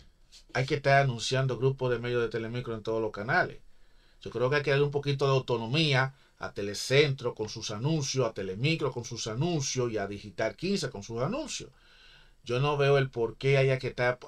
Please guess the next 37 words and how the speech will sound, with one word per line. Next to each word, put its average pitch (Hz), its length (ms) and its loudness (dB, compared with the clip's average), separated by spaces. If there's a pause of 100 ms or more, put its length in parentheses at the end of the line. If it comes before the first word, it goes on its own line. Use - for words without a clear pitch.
(140)
poniendo 123 420 -2
los 113 120 -2
mismos 123 300 0
anuncios 127 480 0
en 107 140 -6
todos 107 120 -4
los 101 100 -4
canales. 101 460 -6
Ya - 140 -6
todo 170 140 0
el 139 40 0
mundo 123 180 -2
sabemos 110 540 -4
que 101 260 -6 (380)
Telecentro, 120 920 0
Telemicro 117 840 -2
y 107 240 -12
Digital 113 560 2
quince 147 420 -2
son 170 260 -4
del 214 180 0
mismo 98 300 -10
grupo 92 340 -6
de 175 120 0
medios 87 280 -10
Telemicro. 220 520 -2
O - 580 -6
sea, 160 240 8
el 170 240 4
dominicano 214 640 4
que 233 140 6
no 240 120 2
sepa - 600 6 (300)
dónde 160 320 4
que 160 140 0
se 139 180 2
ve 135 300 4